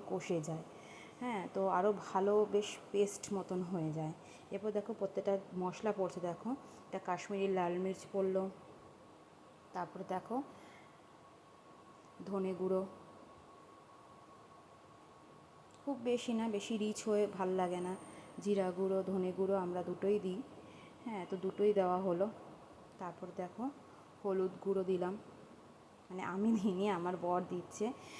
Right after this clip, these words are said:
হ্যাঁ, এটা পোস্ট করছি আমি, তাই আমি আমার মতন করে বলে ফেলছি। হ্যাঁ, এরপর দেখো এই যে এই জলটা কিসের দিচ্ছে জানো তো? এটা, এটা যে মাংসটা যে ও কষিয়েছে, মানে,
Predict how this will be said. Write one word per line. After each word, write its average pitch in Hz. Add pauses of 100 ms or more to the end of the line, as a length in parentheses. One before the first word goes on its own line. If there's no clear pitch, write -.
(240)
হ্যাঁ, 208
এটা 185
পোস্ট 185
করছি 214
আমি, 202
তাই 208
আমি 185 (220)
আমার 180
মতন 185
করে 196
বলে 180
ফেলছি। 190 (600)
হ্যাঁ, 190 (380)
এরপর 208
দেখো 240 (300)
এই 202
যে 190
এই 185
জলটা 190
কিসের 240
দিচ্ছে 247
জানো 320
তো? 240
এটা, 240 (300)
এটা 226
যে 233
মাংসটা 196
যে 254
ও 247 (300)
কষিয়েছে, 247
মানে, 190